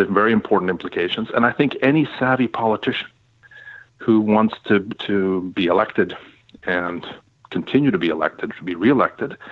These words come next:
realize that the smart political strategy is to be to the right of your, uh, opponent, to be more hawkish, um, than the next guy. And we argue that that's really important. And I think in the same way in Vietnam, um, as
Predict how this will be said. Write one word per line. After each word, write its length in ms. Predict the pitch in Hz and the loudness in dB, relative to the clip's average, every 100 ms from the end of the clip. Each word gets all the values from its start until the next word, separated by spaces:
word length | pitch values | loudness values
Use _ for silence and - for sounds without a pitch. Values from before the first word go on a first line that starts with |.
| - - - - - | -18 -16 -18 -8 2
realize 320 | 139 143 131 131 | 4 4 2 0
that 100 | 120 | -4
the 100 | 117 - | -4 -2
smart 360 | 143 160 160 - | 0 0 -2 -2
political 360 | 131 135 117 | 0 2 0
strategy 680 | - - 135 139 104 101 90 | -4 0 2 0 -2 -2 0
is 160 | 101 - | 0 -2
to 60 | 101 | -4
be 120 | 104 | -2
to 120 | - | 0
the 80 | 104 98 98 | 0 2 4
right 160 | 104 | 4
of 80 | 98 | 2
your, 260 | 98 98 101 _ | 2 0 0 _
uh, 360 | 101 98 101 101 92 | -6 -4 -6 -6 -4
opponent, 320 | - 170 113 - - | -2 -2 -2 -8 -12
to 40 | |
be 80 | 101 | -6
more 200 | 101 104 | -2 0
hawkish, 460 | 101 117 127 - - - - | 2 0 0 -4 -6 -8 -8
um, 400 | 92 98 - 90 | -6 -6 -10 -12
than 140 | 95 92 | -10 -8
the 60 | |
next 260 | 90 90 - | -8 -10 -10
guy. 240 | - 87 92 | -8 -6 -6
And 260 | 101 104 - - - - - - - | -8 -10 -16 -20 -20 -20 -20 -16 2
we 160 | 151 | 4
argue 300 | 147 127 127 127 | 6 4 4 2
that 180 | 127 | 2
that's 300 | 127 120 - | 0 -2 -4
really 160 | 120 117 | -4 -2
important. 560 | 117 - 113 - 85 - | -2 0 0 0 -2 -4
And 280 | 113 120 123 | -2 2 2
I 80 | 117 | 2
think 260 | - 127 120 | 2 2 4
in 80 | 117 | 4
the 120 | 113 - | 2 2
same 300 | 123 120 110 | 4 4 4
way 260 | 107 113 | 4 4
in 140 | 110 101 | 2 0
Vietnam, 600 | 107 98 92 90 117 147 _ _ - - - - - | 0 0 -2 -2 -4 -6 _ _ -20 -18 -18 -20 -8
um, 440 | - 113 110 110 101 - - _ _ | 0 4 4 2 -2 -18 -20 _ _
as 200 | 120 117 | 2 2